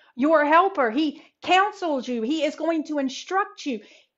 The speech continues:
If you spend time in the word, you will find anything you need to deal with whatever battle you're facing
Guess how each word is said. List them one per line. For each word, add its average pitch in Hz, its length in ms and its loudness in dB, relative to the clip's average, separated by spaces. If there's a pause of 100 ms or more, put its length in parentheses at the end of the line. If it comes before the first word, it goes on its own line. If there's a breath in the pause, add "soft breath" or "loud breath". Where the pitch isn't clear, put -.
If 302 160 2
you 349 160 2
spend 415 500 -2
time 349 360 2
in 311 80 0
the 285 80 2
word, 302 360 0
you 349 120 4
will 392 160 2
find 277 520 2
anything 370 540 0
you 302 160 0
need 262 360 -4
to 247 120 -8
deal 254 280 2
with 226 200 -2
whatever 240 400 2
battle 226 500 2
you're 208 160 -6
facing 202 600 -6